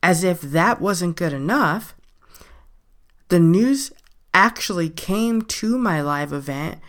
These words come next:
in February, and they interviewed me again at my event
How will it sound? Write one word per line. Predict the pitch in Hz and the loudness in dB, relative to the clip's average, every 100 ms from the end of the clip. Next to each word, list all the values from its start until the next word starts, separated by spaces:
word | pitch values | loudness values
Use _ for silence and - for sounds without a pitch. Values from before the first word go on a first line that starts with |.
| - - - | -20 -20 -4
in | 170 202 | -2 -2
February, | 185 185 220 185 131 127 139 165 - - - | -2 -2 -2 -2 -6 -10 -8 -8 -10 -12 -2
and | 180 | 2
they | 175 | 2
interviewed | 160 - 196 - 214 170 165 156 | 0 -2 -4 -2 -4 -2 -4 -2
me | 151 151 147 | -2 -4 -4
again | - 147 139 139 151 151 240 170 147 220 - - - - | -6 -6 -8 -8 -4 -2 -2 -2 -4 -8 -12 -20 -12 -2
at | 160 - | -2 0
my | 160 156 | -2 -2
event | 147 135 143 226 190 - - | -2 -4 -2 -2 -2 -6 -12